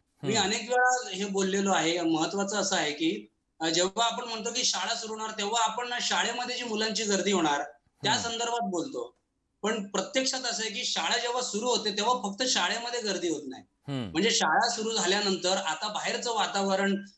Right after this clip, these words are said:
Speaker 1: अ, एवढं, अ, धोकादायक आहे की नववी दहावीच्या मुलांना सुद्धा शाळेत सोडायला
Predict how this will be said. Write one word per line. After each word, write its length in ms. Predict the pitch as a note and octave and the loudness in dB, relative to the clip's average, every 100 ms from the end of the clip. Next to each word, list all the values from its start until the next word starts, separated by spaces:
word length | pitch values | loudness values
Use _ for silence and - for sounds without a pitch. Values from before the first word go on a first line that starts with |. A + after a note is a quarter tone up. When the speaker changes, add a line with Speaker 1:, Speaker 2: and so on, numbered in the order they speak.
| _ | _
Speaker 1:
अ, 260 | E3 F3 F3 F3 | 2 4 4 2
एवढं, 220 | F#3+ A#3+ C4 B3+ A#3 G3 | 2 4 4 4 2 2
अ, 260 | F#3 F3+ D#3+ - _ _ | 0 0 -2 -6 _ _
धोकादायक 540 | F3+ F#3 C4 A#3 G3 F3 | -2 0 2 2 0 -2
आहे 180 | E3 | -2
की 480 | F3+ B3 C4 - - - | -4 -2 -2 -4 -10 -2
नववी 240 | F#3 A3 | 0 2
दहावीच्या 420 | B3 A3+ A#3 A3 | 2 0 0 -2
मुलांना 400 | A#3 G3+ A3 A3 | 0 0 0 0
सुद्धा 260 | G#3 G#3 A3+ | -2 0 0
शाळेत 300 | G3 F#3+ G#3 | 2 2 0
सोडायला 600 | G3+ G3+ F#3+ F3+ E3 E3 | -2 0 2 2 2 0